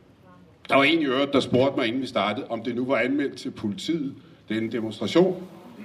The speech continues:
Og så sagde jeg, tror I virkelig, at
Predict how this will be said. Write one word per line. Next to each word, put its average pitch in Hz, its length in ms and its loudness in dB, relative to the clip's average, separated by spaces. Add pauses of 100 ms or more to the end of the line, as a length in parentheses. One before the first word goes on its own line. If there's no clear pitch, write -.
(380)
Og - 140 0
så 131 160 2
sagde 131 440 4
jeg, 120 120 2 (720)
tror 143 340 -2
I 131 140 0
virkelig, 123 640 4
at 107 380 0